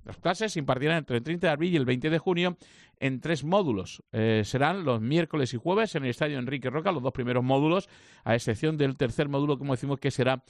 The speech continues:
de forma íntegra en Madrid. Se compondrán de veinticuatro, eh, horas cada uno. El primer módulo consistirá en una introducción a la industria deportiva, gestión legal y responsabilidad social corporativa. El segundo módulo tratará acerca de la gestión financiera y económica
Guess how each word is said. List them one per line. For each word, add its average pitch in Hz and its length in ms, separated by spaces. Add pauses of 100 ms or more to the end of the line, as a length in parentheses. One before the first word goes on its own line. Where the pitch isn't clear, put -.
(220)
de 120 120
forma 160 300
íntegra 156 440
en 196 260
Madrid. 160 380 (200)
Se - 120
compondrán 139 560
de 147 140
veinticuatro, 104 1120 (540)
eh, 98 640
horas - 640
cada 156 240
uno. 107 160
El 107 80
primer 156 260
módulo 208 300
consistirá 156 400
en 180 60
una 165 100
introducción 143 440
a 196 60
la 160 80
industria 151 340
deportiva, 131 540
gestión 190 380
legal 165 340
y 196 140
responsabilidad 143 540
social 139 360
corporativa. 143 840 (340)
El 120 140
segundo 165 340
módulo 185 300
tratará 147 360
acerca 165 340
de 151 60
la 131 80
gestión 170 320
financiera 156 520
y 170 80
económica 160 580